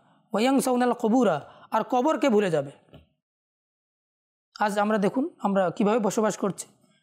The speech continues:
মনে হচ্ছে আমাদের আর মরতেই হবে না। বিল্ডিংয়ের মধ্যে থাকছি, প্রাসাদের মধ্যে থাকছি, কোটি কোটি টাকার, আহ, বিল্ডিংয়ের মধ্যে থাকছি, প্রাসাদের মধ্যে থাকছি, কোটি কোটি টাকার সম্পদ ব্যয় করছি,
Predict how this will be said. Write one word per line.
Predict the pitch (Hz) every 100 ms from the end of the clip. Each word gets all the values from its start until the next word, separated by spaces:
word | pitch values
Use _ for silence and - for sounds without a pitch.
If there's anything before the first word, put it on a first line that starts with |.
| _ -
মনে | 240
হচ্ছে | -
আমাদের | 262 269 277
আর | 269
মরতেই | 254 214 320 226
হবে | 160
না। | 139 123 _ _ _ _ _ _ _ _ _ _ _ -
বিল্ডিংয়ের | 254 262 254 240
মধ্যে | 214 208
থাকছি, | 208 202 - 180 143 _ _ _ _ _ _ _
প্রাসাদের | 233 208 240 226
মধ্যে | 208 202
থাকছি, | - 202 196 214 175 151 -
কোটি | 240
কোটি | 214 208
টাকার, | 196 190 196 165
আহ, | - _ _ _ - 170 160 160 190 185 190
বিল্ডিংয়ের | 202 233 247
মধ্যে | 226 220
থাকছি, | 202 202 - 170 - _ _ _ _ -
প্রাসাদের | 220 240 233
মধ্যে | 226 214
থাকছি, | 208 208 - - 156 - _ _ _ -
কোটি | 247 233
কোটি | 240
টাকার | 226 208 208 180 - -
সম্পদ | 214 208 226
ব্যয় | 190 180
করছি, | 175 156 -